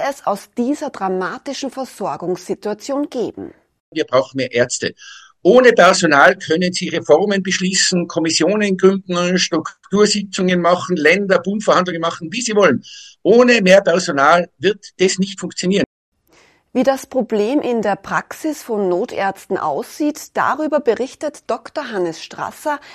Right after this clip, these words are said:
Speaker 1: im vollständigen Interview unter w w w punkt auf eins punkt t v.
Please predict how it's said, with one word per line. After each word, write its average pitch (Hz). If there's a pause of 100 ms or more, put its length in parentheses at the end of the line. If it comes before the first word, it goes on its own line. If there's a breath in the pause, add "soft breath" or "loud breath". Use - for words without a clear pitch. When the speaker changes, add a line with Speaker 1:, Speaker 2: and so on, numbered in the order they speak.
(140 loud breath)
Speaker 1:
im 262
vollständigen 285
Interview 233
unter 220
w 185
w 180
w 180
punkt 190
auf 277
eins 151
punkt -
t 302
v. -